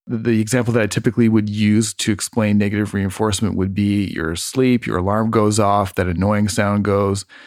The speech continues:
you hit the snooze button, and you're like, "Oh, fantastic, I've got ten more minutes of blissful sleep ahead of me." Because you've made that aversive stimulus go away, uh, that action ultimately gets reinforced. And notice that's,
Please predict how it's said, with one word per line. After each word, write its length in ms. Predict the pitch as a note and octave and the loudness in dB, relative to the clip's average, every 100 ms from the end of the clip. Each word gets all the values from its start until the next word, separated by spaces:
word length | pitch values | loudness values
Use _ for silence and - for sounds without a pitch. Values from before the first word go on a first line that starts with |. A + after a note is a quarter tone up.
| - - - - | -20 -20 -20 -4
you 120 | G#2 | -4
hit 260 | F#2 C3 - | 0 -2 0
the 80 | |
snooze 340 | G#2+ - A2 G#2+ | -2 2 2 2
button, 560 | G#2+ F#2+ G2+ G2+ G2 F#2+ _ | 0 -2 0 0 0 -6 _
and 100 | G#2+ | -6
you're 120 | F#2+ | -2
like, 160 | F2+ E2+ | -2 -2
"Oh, 220 | G#2 F2 | -2 -4
fantastic, 500 | - F#2 G2+ F2+ E2+ | -4 -4 -2 -2 -2
I've 100 | E2 | -2
got 160 | E2 D#2+ | -2 -4
ten 200 | - A#2 | -2 0
more 180 | A2+ G2+ | 2 2
minutes 400 | G2 F#2+ F2+ - | 2 0 -2 -4
of 340 | D#2 E2+ - - | -4 -6 -14 -14
blissful 300 | - G#2 - | -6 -6 -4
sleep 320 | F#2 - G2+ F#2+ | -6 -4 -4 -2
ahead 200 | F#2 F#2 | -2 -2
of 120 | F2+ | -2
me." 240 | D2 - _ _ _ - - - - _ _ | -4 -6 _ _ _ -20 -20 -20 -20 _ _
Because 460 | C3 - C#3+ D3 | -2 0 0 4
you've 220 | D3 C3 | 2 4
made 300 | B2+ B2 B2 | 2 4 4
that 120 | A#2 G#2+ | 4 2
aversive 540 | G2+ G2+ A2 - A2 | 2 2 2 2 0
stimulus 520 | F#2 - G#2+ G#2 G2 | 0 0 2 2 0
go 300 | - G2+ G2 | 0 0 2
away, 800 | E2 F#2 F#2 G#2 B2 G2 D#2+ G#2+ - _ _ | 2 0 2 2 2 2 0 -2 -8 _ _
uh, 360 | G#2+ G2 F#2 F#2+ | -2 2 2 0
that 240 | G2+ G#2+ - | 0 -2 0
action 380 | G#2 G2+ - - | -4 0 -2 0
ultimately 380 | A2 - G#2 G2 | -4 -2 -2 0
gets 260 | G2+ F#2+ | -2 -4
reinforced. 880 | - G2+ F2+ F2+ - G#2 E2+ - - - - - - - | -2 -2 -2 -4 -4 -2 0 -4 -10 -18 -20 -20 -20 -4
And 120 | D#3 D3+ | 2 4
notice 300 | E3 A#3 - | 6 4 4
that's, 240 | F3 - | 0 -2